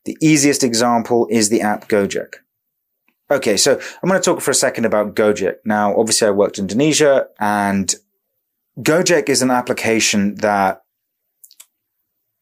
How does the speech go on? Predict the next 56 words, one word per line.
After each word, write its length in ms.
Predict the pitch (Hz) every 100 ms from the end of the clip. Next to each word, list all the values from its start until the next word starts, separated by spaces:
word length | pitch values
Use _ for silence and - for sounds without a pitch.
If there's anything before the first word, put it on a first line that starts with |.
| _ _ _ - 127 _ _
it 400 | 208 202 180 147
does 200 | 156 131
everything. 280 | 107 98 95
It 120 | -
started 360 | 175 185 175
with, 160 | 143 131
you 80 | 123
know, 80 | 107
an 80 |
Ojek 300 | 139 156 151
was 160 | 120 123
a 20 |
motorcycle 460 | 120 117 110 120 110
taxi 320 | 117 98 104
that 100 | 98
you'd 200 | 107 98
use 200 | 113 107
to 80 | 110
get 160 | 101
around 280 | 101 95 92
town. 340 | - 90 78 - - - - -
While 220 | - 139 151
I 40 |
was 140 | 131
there, 180 | 113 113
Gojek 540 | 101 139 143 135 156 - _ -
took 240 | - 139
over, 480 | 117 107 95 101 92 _ _ _ -
and, 380 | 110 110 107 104 -
and 160 | 110
it 120 | 110
meant 260 | 107 107 98
you 100 | 107
had 140 | 98
safe 300 | - 143 131
drivers, 680 | 123 120 113 110 113 110 101 -
it 160 | 110
had 160 | 95 101
cheaper 320 | - 127 123
rates, 340 | 107 107 107
you 60 | 107
had 100 | 101
fixed 340 | - 117 -
rates, 300 | 110 107 101
you 80 | 104
could 100 | 101
order 260 | 107 127 113
it 60 |
from 140 | - 104
the 100 | 104
app. 300 | 95 80 -
Then 160 | 143
they 120 | 151 127
started 360 | - 113 107
to 160 | 104 104
add 400 | 104 104 98 95